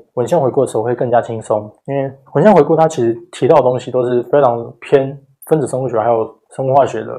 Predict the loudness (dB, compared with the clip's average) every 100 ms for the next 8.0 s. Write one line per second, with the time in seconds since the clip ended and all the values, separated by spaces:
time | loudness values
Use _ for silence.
0 | -16 _ _ _ _ 2 2 2 -2 -2
1 | -2 -2 -2 -2 -4 -4 _ _ _ _
2 | _ _ _ _ _ 4 4 6 6 6
3 | 6 0 -14 _ _ _ _ _ _ _
4 | _ _ _ _ _ _ _ 2 4 6
5 | 2 0 0 -2 -2 -2 -2 -4 -4 -2
6 | 0 0 0 -4 -6 -8 -10 -12 _ -10
7 | -8 -6 -8 -4 -4 -4 -10 _ 0